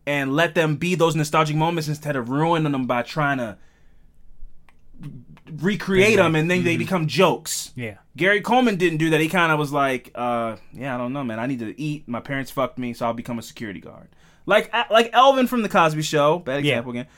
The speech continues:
Speaker 1: when he was working at Trader Joe's. You know, he wasn't out here trying to get on a celebrity rehab show or something like that. He's like, "I made, you know, I'm a working actor. I made some decent money from Cosby Show, but not enough to never work again.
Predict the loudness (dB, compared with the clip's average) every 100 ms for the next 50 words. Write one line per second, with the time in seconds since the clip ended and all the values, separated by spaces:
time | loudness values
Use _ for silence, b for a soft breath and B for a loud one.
0 | b 0 0 2 0 0 0 0 0 2
1 | 2 2 -2 -14 -20 _ -20 _ _ 0
2 | 4 4 6 4 4 4 2 2 2 2
3 | 0 2 2 0 -2 0 2 2 0 -2
4 | -2 0 0 0 0 0 0 -4 -2 0
5 | 0 0 -2 -2 -6 b b b -12 -10
6 | -8 -8 -6 -6 -4 -4 -6 -4 -2 -2
7 | -2 -2 -2 -2 -2 0 0 0 -2 -2
8 | -4 -4 -4 -6 -6 -6 -6 -4 -6 -8
9 | -8 -6 -2 -4 -4 -4 -2 0 0 0
10 | -4 -4 -4 -2 -2 -2 -4 -6 -6 -8